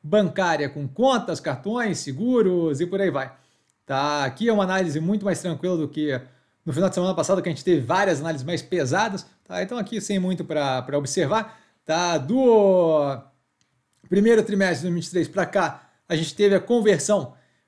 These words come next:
de modal mais pra X P B R, que é justamente o que faz com que a operação efetivamente entre no portfólio.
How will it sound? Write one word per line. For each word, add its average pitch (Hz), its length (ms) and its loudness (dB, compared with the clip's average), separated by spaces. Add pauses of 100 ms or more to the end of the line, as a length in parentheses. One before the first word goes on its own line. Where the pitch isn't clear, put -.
de 156 280 2
modal 185 420 2
mais 160 480 -2
pra 208 300 2
X 185 200 -4
P 170 160 -2
B 160 120 -2
R, 202 320 2
que 196 100 -4
é 170 60 2
justamente 185 400 -4
o 185 40 -6
que 175 80 -12
faz 180 200 -4
com 180 80 -8
que 165 80 -4
a - 20 0
operação 175 380 -2
efetivamente 170 500 -4
entre 185 380 0
no 160 80 -10
portfólio. 214 580 -2